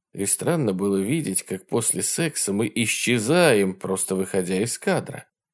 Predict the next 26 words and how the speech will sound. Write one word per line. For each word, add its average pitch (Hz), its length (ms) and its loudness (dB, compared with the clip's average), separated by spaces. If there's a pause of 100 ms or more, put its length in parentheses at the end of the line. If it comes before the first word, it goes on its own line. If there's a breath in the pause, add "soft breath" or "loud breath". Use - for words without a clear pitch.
(100)
Сперва 175 520 6
Билл, 117 720 2
ещё 95 320 0
даже 95 260 0
не 101 80 2
успев 101 420 0
одеться, 95 760 -2
а 95 120 -6
потом 175 300 0
несколько 151 440 0
минут 139 280 2
спустя 135 540 2
мы 120 320 0
с - 140 -2
Марлой, 95 600 2
подавленные, 82 880 0 (140)
молчащие. - 840 -6 (380)
Я 185 200 0
всё 190 240 2
ждал, 202 300 2
что 131 240 -2
камера 170 420 2
дёрнется, 139 840 0
проследит 117 840 0
за 127 220 6
нами, 85 560 -4